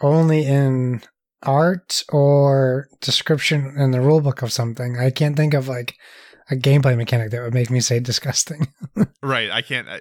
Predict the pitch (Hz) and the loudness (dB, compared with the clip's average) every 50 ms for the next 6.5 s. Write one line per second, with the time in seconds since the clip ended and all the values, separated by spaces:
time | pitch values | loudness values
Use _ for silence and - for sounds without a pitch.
0 | _ - 180 190 208 208 190 185 175 147 160 170 185 185 170 165 - - - 185 | _ -2 2 2 4 4 4 4 2 2 2 2 4 4 4 2 0 2 2 2
1 | 180 165 147 131 135 131 143 139 139 139 139 139 135 131 123 131 131 127 120 123 | 2 2 0 -2 -4 -4 -2 -2 0 0 2 2 0 0 -2 -2 -4 -2 -2 -4
2 | 123 - 127 - 131 127 123 117 - 123 - - - - - 131 127 123 123 - | -4 -4 -4 -4 -2 -4 -4 -4 -8 -10 -10 -8 -8 -4 -2 -2 -2 0 0 0
3 | 123 120 - 131 127 135 131 131 131 - - - 135 123 120 117 117 120 123 139 | -2 -2 -2 -2 -4 -2 0 0 0 -2 -2 -2 -2 -2 -2 -6 -8 -10 -12 -12
4 | 131 - - _ _ _ _ _ _ _ _ _ _ _ _ _ 220 - _ - | -16 -18 -20 _ _ _ _ _ _ _ _ _ _ _ _ _ -20 -18 _ -10
5 | 147 160 147 139 139 139 127 117 120 - 123 120 120 - - 110 113 117 143 - | -6 -4 -4 -4 -4 -8 -10 -10 -10 -10 -8 -10 -10 -10 -12 -12 -12 -12 -8 -4
6 | 151 139 131 120 123 127 - - - | -4 -4 -4 -4 -8 -12 -16 -18 -18